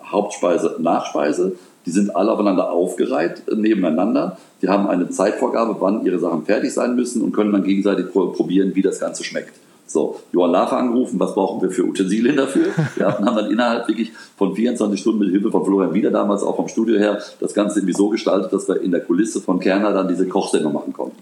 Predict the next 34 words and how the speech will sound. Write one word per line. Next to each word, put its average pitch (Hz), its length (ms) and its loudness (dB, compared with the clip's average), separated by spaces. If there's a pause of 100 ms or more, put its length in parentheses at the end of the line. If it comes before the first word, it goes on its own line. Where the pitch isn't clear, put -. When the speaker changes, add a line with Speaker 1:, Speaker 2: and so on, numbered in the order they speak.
(160)
Speaker 2:
Krass, 147 360 0
Lafer 175 380 4
statt 170 240 0
Clooney. 135 420 2
Speaker 1:
Genau. 95 300 2 (300)
Und 104 120 4
dann - 160 2
machen - 260 0
wir 143 80 4
die - 100 2
Sendung, 185 480 -2 (220)
ja, 101 320 0
und, 104 380 2 (100)
äh, 92 320 2 (360)
das - 180 -2
war 92 160 0
die, 87 400 2
die, 85 200 0
ich - 60 -4
glaub, 87 140 0
eine 87 160 0
der 87 40 2
letzten 95 240 0
Sendungen 90 260 2
vor 76 180 0
Weihnachten 127 500 -4
und 135 140 -4
sagen, 123 440 0
ich - 60 -10
meine, - 140 -2
das - 140 -2
ist 85 100 -4
jetzt 92 40 -4
auch 82 120 -4